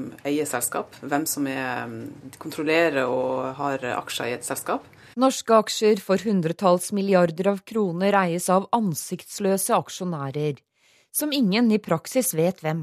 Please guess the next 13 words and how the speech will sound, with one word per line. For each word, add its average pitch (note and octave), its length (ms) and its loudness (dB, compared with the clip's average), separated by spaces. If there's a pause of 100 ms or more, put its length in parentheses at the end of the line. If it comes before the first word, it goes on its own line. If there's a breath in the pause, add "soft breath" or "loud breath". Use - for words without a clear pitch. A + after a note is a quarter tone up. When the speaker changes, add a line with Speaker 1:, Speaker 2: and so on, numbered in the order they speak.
Speaker 2:
er. C#3+ 240 -2 (400)
Det D4+ 160 2
kan B3 240 4
være F#3+ 320 6
kriminelle G#3 720 4
nettverk F#3+ 480 0
og B3+ 160 4
andre F#3+ 320 0
som B3+ 240 -2
har F3 160 2
noe E3 300 0
å - 20 -6
skjule. D3 480 -2